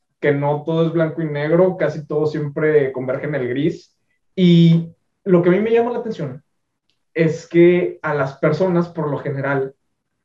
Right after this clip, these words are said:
eh, no les gusta o no, o no les importa, no, no existe el interés tan grande de encontrar esa gama de grises. Se casan con un lado o el otro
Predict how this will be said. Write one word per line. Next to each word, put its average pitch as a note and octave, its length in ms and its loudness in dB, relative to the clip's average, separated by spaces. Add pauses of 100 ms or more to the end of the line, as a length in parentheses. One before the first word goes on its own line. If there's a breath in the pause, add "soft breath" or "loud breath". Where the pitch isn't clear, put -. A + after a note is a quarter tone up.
eh, C3 600 0
no D#3 100 0
les E3+ 180 6
gusta F3+ 520 0
o D#3 160 -2
no, D3 300 -2
o D#3 180 -8
no D3 100 -4
les E3 160 -2
importa, E3+ 320 -2
no, D#3+ 240 -2
no E3 80 -2
existe - 240 -6
el F3 80 2
interés D#3 540 -2
tan E3 100 -2
grande D#3 320 -2
de D3+ 380 0 (240)
encontrar D3+ 640 -2
esa E3+ 200 0
gama D#3 260 0
de C#3 120 -2
grises. D#3+ 560 -6 (260)
Se D3 220 -6
casan E3+ 520 0
con D3+ 440 0
un F3+ 220 4
lado E3+ 380 6
o D3 200 0
el D3 120 -2
otro E3 420 -4